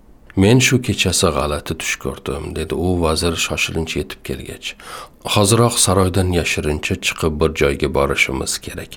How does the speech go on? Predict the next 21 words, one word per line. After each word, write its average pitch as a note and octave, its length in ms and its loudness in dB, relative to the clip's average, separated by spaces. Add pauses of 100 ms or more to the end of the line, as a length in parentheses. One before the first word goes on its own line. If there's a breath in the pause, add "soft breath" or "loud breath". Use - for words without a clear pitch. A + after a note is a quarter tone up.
(340 loud breath)
Faqat - 380 0
buni F2+ 220 2 (300 loud breath)
hech - 340 0
kim E2+ 180 -2 (440)
sezmasin." - 680 -4 (240)
Ikkovi B2 480 8
darvesh G#2 440 6
kiyimida E2 600 4 (400)
saroydan D2 600 0
chiqdilar. - 480 -6 (400)
Hali G2+ 260 4
ham G2+ 260 4 (240)
ko'rgan F2+ 460 2
tushining E2 480 2
ta'sirida D2+ 520 -2 (100)
bo'lgan D2 360 0
sulton E2 500 -2 (420 loud breath)
g'alati D#2+ 520 0
kayfiyatda G#2+ 680 -2
edi. - 260 -8 (760)
Nimadandir E2 640 2